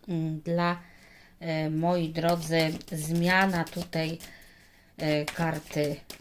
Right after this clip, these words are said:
takie obrazkowe, cygańskie, które też dobrze znacie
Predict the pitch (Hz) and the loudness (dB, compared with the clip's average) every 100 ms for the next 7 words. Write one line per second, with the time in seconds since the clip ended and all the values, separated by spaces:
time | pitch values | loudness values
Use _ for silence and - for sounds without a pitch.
0 | - - 160 151 - 151 - 214 208 185 | -20 -14 -12 -12 -8 -6 0 0 2 0
1 | 165 - 185 175 165 220 208 180 175 175 | -2 0 2 2 0 -2 2 4 2 0
2 | 165 - - 196 175 156 160 143 - 139 | -8 -6 -4 -2 -2 -2 -2 -2 -4 -4
3 | 175 190 - 185 170 | 0 0 4 6 6